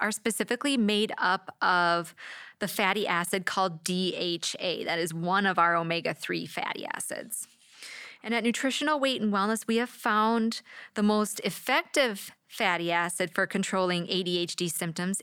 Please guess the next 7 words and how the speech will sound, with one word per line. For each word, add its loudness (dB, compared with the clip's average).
is 0
D 2
H 0
A 2
from 0
algae 0
oil. -6